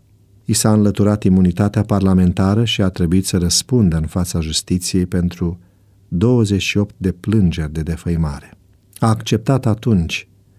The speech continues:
o dezbatere la radio cu mine, spune autorul, din care a reieșit foarte clar că fusese victima unei lipse de informare din cauză că nu ascultase pe altcineva,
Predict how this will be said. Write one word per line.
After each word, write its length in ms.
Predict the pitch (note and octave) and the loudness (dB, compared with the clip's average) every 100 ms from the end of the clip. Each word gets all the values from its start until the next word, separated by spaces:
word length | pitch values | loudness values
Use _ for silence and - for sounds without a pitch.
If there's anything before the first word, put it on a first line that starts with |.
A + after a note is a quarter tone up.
| _ _ - | _ _ -4
o 100 | A2+ | 0
dezbatere 600 | G2+ G#2 F#2 B2+ A2+ F#2+ | 2 0 0 0 0 2
la 160 | F#2 F2+ | 2 2
radio 360 | G2+ F#2 F2+ | 2 0 -2
cu 160 | E2+ - | -2 0
mine, 400 | G2+ D#2+ C#2 - _ _ _ _ _ _ - | 2 2 -4 -12 _ _ _ _ _ _ -14
spune 340 | - - E2+ | -8 0 0
autorul, 640 | D#2 D#2 - D#2 E2 - _ _ _ _ - | 0 -4 -6 -6 -8 -12 _ _ _ _ -2
din 220 | G#2 G#2+ | 2 2
care 260 | A2 C3 B2+ | 2 2 4
a 60 | |
reieșit 400 | A#2+ A#2+ A2 C#3 | 4 2 2 -2
foarte 400 | - C#3+ C#3+ C#3+ | -2 -2 0 -2
clar 280 | C3 A2 A2+ | 0 0 0
că 160 | A2+ A2+ | -2 -2
fusese 460 | A2 - A2 B2 | -2 0 0 2
victima 580 | G#2+ F#2+ B2+ - A2 G#2+ | 0 0 -2 0 2 4
unei 260 | G#2 G2+ G2+ | 4 4 4
lipse 640 | F#2+ G#2 C3+ C#3+ - - | 4 4 2 0 -2 -2
de 120 | G2+ | 0
informare 800 | G2+ G2+ - F#2+ F#2+ A2 G2+ E2+ | 0 0 -2 0 2 2 2 0
din 340 | D#2+ F#2+ F#2+ F2+ | 0 2 2 0
cauză 580 | - G#2 A2 A#2 C3+ C3 | -2 0 2 0 -2 -6
că 140 | - G2 | -4 2
nu 400 | F#2+ G#2 C3+ C3+ | 4 4 2 2
ascultase 880 | A2 F2+ - F2 F2 G2+ G#2 - F2+ | -2 -2 -4 -6 -4 -4 -4 -4 -4
pe 220 | - F2+ | -4 -4
altcineva, 1000 | - C3 A2+ - - - E2 D#2 E2 G#2+ | 0 0 0 -4 -6 -2 -2 -2 -6 -8